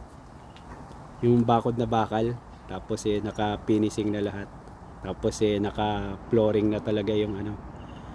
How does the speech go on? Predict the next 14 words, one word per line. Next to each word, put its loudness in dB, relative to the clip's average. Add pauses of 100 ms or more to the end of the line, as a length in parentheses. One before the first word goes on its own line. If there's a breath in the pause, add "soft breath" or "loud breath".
(180)
yung 0
pasukan 2
ng, 4
ano. 0 (220)
Pero 8
tingin 8
ko 4
magbabawas 6
pa 0
ng 4
lupa, 6
masyadong 2
mataas -2
yung 2